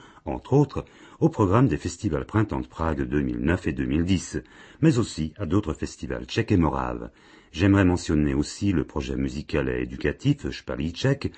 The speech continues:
dans le cadre duquel cent soixante élèves d'écoles primaires et secondaires de Prague préparent déjà un spectacle composé des scènes choisies du ballet Špalíček,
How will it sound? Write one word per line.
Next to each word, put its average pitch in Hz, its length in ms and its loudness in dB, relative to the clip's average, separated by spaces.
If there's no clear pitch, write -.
dans 151 160 6
le 123 80 8
cadre 76 260 2
duquel 67 400 0
cent 151 280 4
soixante 95 520 -2
élèves 71 400 0
d'écoles 65 380 -4
primaires 76 540 2
et 73 40 -10
secondaires 87 460 0
de 65 80 -4
Prague 107 400 4
préparent 104 380 2
déjà 85 260 2
un 67 80 0
spectacle - 640 -2
composé 87 540 0
des 69 100 -2
scènes 67 380 -4
choisies 87 460 0
du 78 160 -2
ballet 65 240 0
Špalíček, 80 800 0